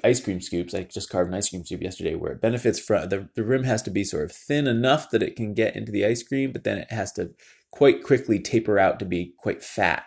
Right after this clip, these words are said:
just behind the rim so that it remains strong enough to not, uh, be damaged as you push it through the ice cream. So you wanna think about both the rim and what happens just behind the rim.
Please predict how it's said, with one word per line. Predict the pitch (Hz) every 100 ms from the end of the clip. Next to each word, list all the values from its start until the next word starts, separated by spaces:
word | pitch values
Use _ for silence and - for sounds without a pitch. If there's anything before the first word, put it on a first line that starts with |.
| -
just | 95 -
behind | - 90 98 90
the | 80
rim | 69 - -
so | 82
that | 73 71
it | - -
remains | 95 80 62 -
strong | - 107 95 92
enough | 73 57 - -
to | 80
not, | 71 - _ _ _ _ _ _ -
uh, | - - - - - - - - - - - - - - -
be | 104
damaged | 95 90 69 60 - -
as | 82
you | 78
push | 92 -
it | -
through | 57
the | 60
ice | 67 -
cream. | - -
So | - 92 - - - - -
you | 110 107
wanna | 123 135
think | 135 131
about | 107 95 -
both | 101 -
the | 104
rim | 139 131 123 -
and | 123 123 107
what | -
happens | 104 90 101 98 -
just | - 107 98 - _ _ -
behind | 92 - - 101 104 104 95
the | - -
rim. | - - - -